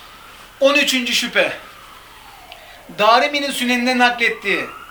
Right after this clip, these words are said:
Medine halkı Ayşe radı-, radıyallahu anhaya kıtlıktan dolayı şikayetçi oldular.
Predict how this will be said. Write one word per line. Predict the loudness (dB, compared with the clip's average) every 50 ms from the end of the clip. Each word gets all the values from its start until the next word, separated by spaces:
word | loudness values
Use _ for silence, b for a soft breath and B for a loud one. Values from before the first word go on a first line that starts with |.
| -20 B B B B B -18 -10
Medine | -4 -2 0 0 2 4 4 6 6
halkı | 6 6 8 6 6 4 2 0 0 0 -2 -4 -6 -14 -20 -20 -20 -8 -2 2
Ayşe | 2 4 4 2 2 2 2
radı-, | 2 2 0 -2 -2 -2 -2 -2
radıyallahu | -2 0 0 0 0 0 0 2 2 2 2 0 -2 -2
anhaya | 0 0 0 2 2 2 2 2 0 -2 -2 -4 -8 B B B B B -8
kıtlıktan | -4 -4 -4 -4 -4 -6 -6 -2 2 2 2 2 2 0
dolayı | 0 0 0 -2 -2 -6 -6 -4
şikayetçi | -4 -4 -2 2 2 2 4 2 0 -2 -2 -4
oldular. | -4 -6 -8 -10 -10 -12